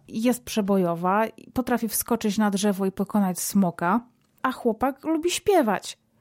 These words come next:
I też jest przebojowy, jest mądry, wpada na jakieś pomysły. Dziewczyny nie są akompaniamentem dla mądrych chłopców. To nie są asystentki i sekretarki. I wkurza mnie to,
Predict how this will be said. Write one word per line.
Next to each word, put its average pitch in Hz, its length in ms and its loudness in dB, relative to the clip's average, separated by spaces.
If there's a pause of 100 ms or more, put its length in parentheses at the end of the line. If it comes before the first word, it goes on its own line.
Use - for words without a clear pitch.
(220)
I 339 100 -2
też 415 220 0
jest 269 180 0
przebojowy, 202 680 0
jest 170 300 -6
mądry, 196 440 4
wpada 208 420 0
na 190 100 0
jakieś 180 240 -6
pomysły. 185 560 -4
Dziewczyny 254 560 2
nie 233 260 4
są 247 260 -2
akompaniamentem 208 1000 2 (560)
dla 214 580 2
mądrych 208 360 2
chłopców. - 520 -4
To 214 100 -2
nie 226 180 4
są 240 180 -2
asystentki 233 720 -2
i 214 40 -2
sekretarki. 214 760 -2
I 220 100 0
wkurza 254 480 0
mnie 202 240 2
to, 196 420 -2